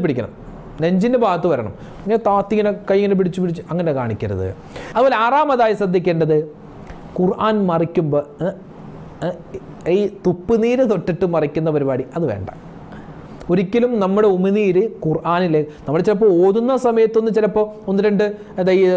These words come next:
തുപ്പലൊക്കെ തെറിക്കും, അത് അഫു ചെയ്യപ്പെടും, മാപ്പ് ചെയ്യപ്പെടും. അതല്ലാതെ ഉമിനീരെടുത്ത് നമ്മൾ ഈ പേജ് മറിക്കാൻ നിൽക്കരുത്. ഖുർആനിൻ്റെ, ഖുർആനാണ്. അപ്പോൾ എങ്ങനെ മറിക്കും?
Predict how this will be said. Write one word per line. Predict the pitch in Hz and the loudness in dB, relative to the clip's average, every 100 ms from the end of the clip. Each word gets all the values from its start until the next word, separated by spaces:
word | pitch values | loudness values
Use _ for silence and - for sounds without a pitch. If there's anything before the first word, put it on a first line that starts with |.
| 180 | 2
തുപ്പലൊക്കെ | 190 208 208 208 196 | 0 0 0 2 2
തെറിക്കും, | 190 190 139 - - - 131 | 2 2 -2 -4 -18 -6 0
അത് | 202 220 | 2 2
അഫു | 226 262 277 226 | 0 2 2 4
ചെയ്യപ്പെടും, | 208 170 165 113 - 196 | 2 2 0 -2 -2 0
മാപ്പ് | 247 247 202 | 2 2 2
ചെയ്യപ്പെടും. | 165 156 131 - - - | 2 0 -2 -6 -8 0
അതല്ലാതെ | 240 233 240 240 247 220 | 2 2 2 4 4 2
ഉമിനീരെടുത്ത് | 214 233 262 285 302 233 196 196 196 196 165 | 2 2 2 2 4 4 2 4 2 2 0
നമ്മൾ | 175 175 226 - - - 151 | 0 2 0 -2 -14 -2 -2
ഈ | - | 2
പേജ് | 165 180 185 185 | 4 4 2 0
മറിക്കാൻ | 143 139 - 151 143 | 0 -2 -2 0 0
നിൽക്കരുത്. | 127 - 120 113 107 101 139 | -2 0 -2 0 0 -2 -2
ഖുർആനിൻ്റെ, | - 127 120 113 107 101 - - - | -2 -2 -2 -2 -2 -2 -4 -8 -2
ഖുർആനാണ്. | 156 156 170 151 120 117 92 - - - - - - - - | -2 0 0 0 -2 -4 -6 -14 -18 -18 -18 -18 -18 -18 -8
അപ്പോൾ | 160 233 | -2 0
എങ്ങനെ | 220 240 233 | 2 2 2
മറിക്കും? | 214 226 | 2 -2